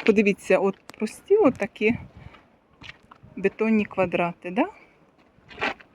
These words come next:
Біля моря, да? І от оці комікси. Є різниця? Оригінально. Мені сподобалося.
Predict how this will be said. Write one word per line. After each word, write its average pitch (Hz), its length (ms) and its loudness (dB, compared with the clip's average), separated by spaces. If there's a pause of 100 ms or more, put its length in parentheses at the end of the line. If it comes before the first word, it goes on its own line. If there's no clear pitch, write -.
(580)
Біля 185 280 2
моря, 165 400 0
да? 269 120 6 (560)
І 381 100 4
от 302 340 6
оці 214 300 0
комікси. 185 720 -2 (760)
Є 254 200 4
різниця? 196 580 2 (240)
Оригінально. 185 840 4
Мені 202 260 4
сподобалося. 190 960 0